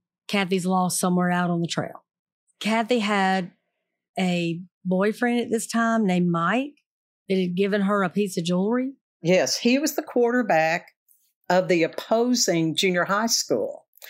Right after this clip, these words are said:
Speaker 2: which was very daring and unconventional back then to date across school lines. Back in the sixties, you dated somebody from your school. She was a beautiful girl. They met at our Y Teen dances on Friday nights,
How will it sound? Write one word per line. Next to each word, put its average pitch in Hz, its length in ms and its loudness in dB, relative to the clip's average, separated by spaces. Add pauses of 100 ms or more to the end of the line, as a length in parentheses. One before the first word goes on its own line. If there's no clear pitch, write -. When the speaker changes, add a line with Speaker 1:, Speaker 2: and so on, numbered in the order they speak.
(160)
Speaker 2:
which 190 220 0
was 180 180 -4
very 185 520 -2
daring 190 460 0
and 156 120 -2
unconventional 160 680 -2
back 131 360 -4
then 123 340 -4 (320)
to 185 100 0
date 175 280 0
across 175 500 0
school 185 380 2
lines. 165 840 -4 (120)
Back 175 260 0
in 165 80 0
the 165 80 0
sixties, 254 580 0
you 262 100 2
dated 185 320 0
somebody 185 440 0
from 202 220 -2
your 233 140 0
school. 131 560 0 (220)
She - 180 0
was 165 140 -2
a 170 80 2
beautiful 196 480 0
girl. 165 720 0
They 160 160 0
met 175 320 2
at 175 260 -2
our 165 220 0
Y 175 340 0
Teen 160 280 -2
dances 156 500 -2
on 151 240 -2
Friday 160 340 0
nights, 180 640 -2